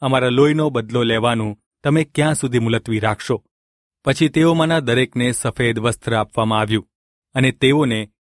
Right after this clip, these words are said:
એમ કહેવામાં આવ્યું કે, "તમારા સાથી સેવકો તથા તમારા ભાઈઓ, જેઓ તમારી માફક માર્યા જવાના છે, તેઓની સંખ્યા પૂરી ન થાય ત્યાં સુધી હજુ થોડી વાર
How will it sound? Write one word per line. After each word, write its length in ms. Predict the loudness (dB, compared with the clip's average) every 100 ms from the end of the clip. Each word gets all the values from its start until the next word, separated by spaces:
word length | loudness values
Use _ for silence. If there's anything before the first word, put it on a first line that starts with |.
| _
એમ 220 | -2 0
કહેવામાં 520 | 0 0 0 0 0 0
આવ્યું 240 | 2 0
કે, 240 | 0 -6 -10 _ _ _ -2
"તમારા 300 | 2 2 0
સાથી 440 | 0 0 0 -4
સેવકો 600 | 0 0 2 0 2 0
તથા 280 | 0 -2 -2
તમારા 360 | 0 0 0 -2
ભાઈઓ, 480 | -2 0 0 -2 _ _ _ _ _
જેઓ 300 | 2 2 2
તમારી 360 | 2 2 2
માફક 460 | 2 -2 -2 -4 -2
માર્યા 320 | -2 0 -2
જવાના 420 | -2 -2 0 0
છે, 260 | 0 -4 -6 _ _ _ _
તેઓની 280 | 0 2 2
સંખ્યા 460 | 0 -2 0 -2 -2
પૂરી 300 | -2 -2 0
ન 140 | -2
થાય 360 | -2 -2 -4 -6 _ _ _ _
ત્યાં 220 | 0 0
સુધી 360 | -2 -2 0 0
હજુ 260 | 0 -2
થોડી 280 | -2 -2 -2
વાર 340 | 0 0 -2